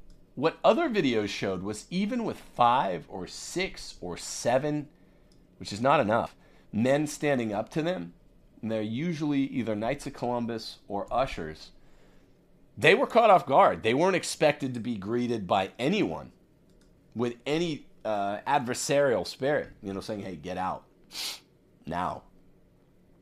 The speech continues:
Which is very typical. These are cowards. But cowards can be, like jackals, very, very dangerous. So in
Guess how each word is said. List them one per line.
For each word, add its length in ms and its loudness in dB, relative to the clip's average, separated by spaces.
Which 300 -8
is 180 -10
very 260 0
typical. 360 -2
These 180 -4
are 80 -4
cowards. 640 6
But 240 -6
cowards 640 0
can 340 -4
be, 380 -4
like 220 -2
jackals, 720 -4
very, 200 6
very 200 2
dangerous. 540 -2
So 320 4
in 180 4